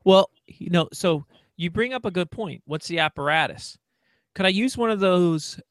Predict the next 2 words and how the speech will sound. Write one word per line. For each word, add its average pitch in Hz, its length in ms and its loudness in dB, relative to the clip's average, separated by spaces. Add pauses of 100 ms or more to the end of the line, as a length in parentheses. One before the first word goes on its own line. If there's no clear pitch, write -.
(240)
GoPro 143 920 2 (920)
holders, 139 880 -4